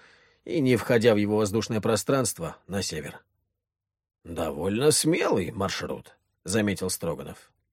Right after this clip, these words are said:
«Османы давно взяли южное побережье Каспия под свой контроль. К тому же я видел сводки,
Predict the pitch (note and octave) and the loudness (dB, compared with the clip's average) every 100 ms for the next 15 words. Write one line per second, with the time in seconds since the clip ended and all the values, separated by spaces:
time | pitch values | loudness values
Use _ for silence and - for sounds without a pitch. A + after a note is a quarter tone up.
0 | _ - F2+ - F2 F#2 G#2 C3 C3 - | _ -8 -6 -4 -4 -2 0 0 -2 -8
1 | - _ - G2+ F#2 G#2 - G#3+ A#3 F3+ | -20 _ -8 -2 0 2 2 8 8 10
2 | C#3 B2+ G#2+ G#2 G2 G#2 A2 G#2 F#2+ G2+ | 8 6 4 2 2 2 2 2 2 0
3 | - A#2 F#2+ - F2 G#2+ G2+ - E2 - | 2 0 0 -2 -6 -2 -4 -4 -8 -6
4 | F2+ E2+ D2+ C2 - _ _ - - - | -6 -6 -10 -10 -14 _ _ -20 -6 -2
5 | C3+ G3+ D3+ D3 C#3 C#3 B2+ B2+ - C3 | 0 2 4 6 6 6 4 2 2 4
6 | G3+ C#3+ - - C#2 | 6 6 2 -12 -12